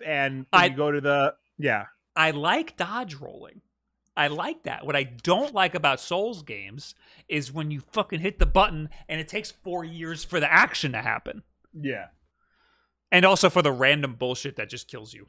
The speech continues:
Speaker 2: Like, ran-, like,
Speaker 1: Yeah.
Speaker 2: like you would never would have saw-, seen coming.
Speaker 1: Yeah. Um, so this is from Tom Talk.
Speaker 2: Yes.
Speaker 1: It is a very fancy case, I believe, for your Nintendo Switch. I'm assuming it's for the Switch.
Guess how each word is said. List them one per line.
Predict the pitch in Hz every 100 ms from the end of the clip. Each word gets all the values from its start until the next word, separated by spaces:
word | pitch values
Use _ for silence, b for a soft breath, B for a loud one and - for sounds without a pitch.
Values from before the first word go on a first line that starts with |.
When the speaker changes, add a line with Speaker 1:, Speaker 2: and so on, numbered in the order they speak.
| -
Speaker 2:
Like, | 113 110
ran-, | 110 104 101
like, | 117 113
Speaker 1:
Yeah. | 117 107
Speaker 2:
like | 117
you | 139 123
would | 131 135
never | 120 123
would | 107
have | -
saw-, | 131 131
seen | - 120
coming. | 139 135 - _ _ _ _ _ _ 160
Speaker 1:
Yeah. | 127 98 - _ _ 147
Um, | 147 147 151 151 143 - _ _ _ _
so | - 165
this | 220
is | 226
from | - 165
Tom | - 214 214
Talk. | 185 147 170 254 - - - - _ _
Speaker 2:
Yes. | - 208 190 - - - _ _ _ _ _ _ _ -
Speaker 1:
It | 135
is | 147 135
a | 143 139 143 143
very | 127 160 240 196
fancy | - 151 139 135
case, | 147 147 185 -
I | 139
believe, | 143 147 175 208 - _ _ _
for | 165 185
your | 180
Nintendo | 190 190 214 233
Switch. | 160 330 - - - - - _ _ -
I'm | 156
assuming | - 233 208
it's | 151
for | -
the | 110
Switch. | - - _ -